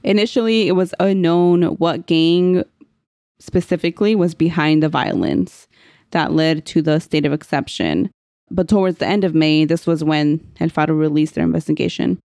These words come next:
The M S thirteen admitted to El Faro that they were behind this massacre,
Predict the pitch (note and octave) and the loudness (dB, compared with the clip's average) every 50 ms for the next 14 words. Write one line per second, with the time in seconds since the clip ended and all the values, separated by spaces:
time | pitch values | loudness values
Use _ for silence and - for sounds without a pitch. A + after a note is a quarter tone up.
0 | _ _ _ _ - - F#3 F#3 F3 F3+ - F3+ E3+ E3+ - - F3+ E3+ E3 E3 | _ _ _ _ -4 -2 0 0 0 -2 0 -2 -2 0 0 2 2 4 2 2
1 | D#3 D#3 E3 E3 F3 F3 E3+ - - E3+ E3 E3+ - - D3+ D3+ D#3 D#3 D#3 D3+ | 2 2 2 2 2 0 0 0 0 0 0 0 0 0 0 2 2 2 2 2
2 | D3+ D#3 - - E3 E3 E3+ F3 E3 - D3+ E3 E3 D#3+ D3+ D3 C#3 C#3+ D3 D#3 | 0 -2 -2 -2 0 2 2 2 2 2 0 0 2 2 0 2 2 2 0 0
3 | - - D#3 D3 D#3 - - - - D#3+ - - - - F3 F#3 G#3+ | -2 -2 -2 -2 -2 -2 -2 -4 -4 -4 -6 -6 -4 -2 0 0 0